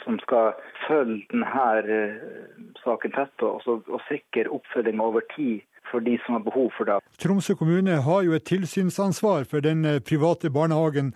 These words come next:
Speaker 2: Betyr denne saken at dere har gjort en for dårlig jobb?
Speaker 1: Det er jo vanskelig å si, eh,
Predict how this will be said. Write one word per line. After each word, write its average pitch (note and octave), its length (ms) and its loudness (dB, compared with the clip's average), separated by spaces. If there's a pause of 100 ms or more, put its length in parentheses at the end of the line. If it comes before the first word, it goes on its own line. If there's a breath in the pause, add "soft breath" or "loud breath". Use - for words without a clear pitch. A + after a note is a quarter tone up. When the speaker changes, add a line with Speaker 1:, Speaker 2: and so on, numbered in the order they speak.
(500 loud breath)
Speaker 2:
Betyr F#3+ 240 2
denne G3 240 4
saken F#3 320 2
at D#3+ 80 0
dere E3+ 100 0
har F3 160 2
gjort F3+ 220 2
en F3 80 2
for E3 100 0
dårlig F#3+ 380 4
jobb? C3+ 240 0 (240)
Speaker 1:
Det D3 160 2
er D3+ 80 8
jo D3 80 6
vanskelig C3+ 340 2
å B2 140 4
si, D3 60 4
eh, A2+ 960 4